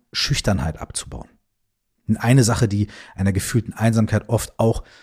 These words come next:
zugrunde liegt, oder nicht zugrunde, sondern die da auch oft mitschwingt, ist so ein, wirklich eine Zurückgezogenheit, eine Schüchternheit und dann auch eine Gedankenspirale von negativem Self-Talk, den man dann hat, so, „Ich bin schüchtern,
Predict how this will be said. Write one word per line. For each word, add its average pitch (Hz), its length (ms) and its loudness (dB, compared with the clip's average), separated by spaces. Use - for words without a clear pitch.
zugrunde 139 400 4
liegt, 131 120 -2
oder 135 120 2
nicht 170 140 2
zugrunde, 156 400 2
sondern 107 240 4
die 110 80 0
da 117 100 -2
auch - 220 -6
oft - 200 -10
mitschwingt, 120 580 0
ist - 220 0
so 131 140 2
ein, 123 380 0
wirklich 143 340 -4
eine 123 160 0
Zurückgezogenheit, 127 760 -2
eine 120 80 -6
Schüchternheit 92 540 -2
und 110 140 -2
dann 123 140 6
auch 156 320 2
eine 123 120 4
Gedankenspirale 117 880 2
von 110 440 0
negativem 107 800 2
Self-Talk, - 760 -2
den 90 80 -6
man 92 100 -2
dann 92 140 -2
hat, 101 140 -2
so, 98 200 -4
„Ich - 320 -2
bin 113 200 2
schüchtern, 92 640 -2